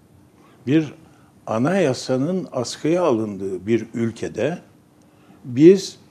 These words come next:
bu fiili duruma uygun bir anayasa değişikliği yapma çabasıyla karşı karşıyayız. O zaman zaten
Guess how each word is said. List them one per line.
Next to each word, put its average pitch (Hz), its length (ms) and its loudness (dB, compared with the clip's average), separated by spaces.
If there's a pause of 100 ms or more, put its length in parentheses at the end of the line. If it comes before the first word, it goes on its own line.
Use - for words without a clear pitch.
(280)
bu 196 140 0
fiili 156 540 0
duruma 143 380 0
uygun 143 680 2
bir 120 360 2
anayasa 135 460 0
değişikliği 120 680 -2
yapma 120 320 -2
çabasıyla 113 680 -2
karşı - 340 -10
karşıyayız. - 600 -18 (1080)
O 147 100 2
zaman 165 340 2
zaten 98 520 -2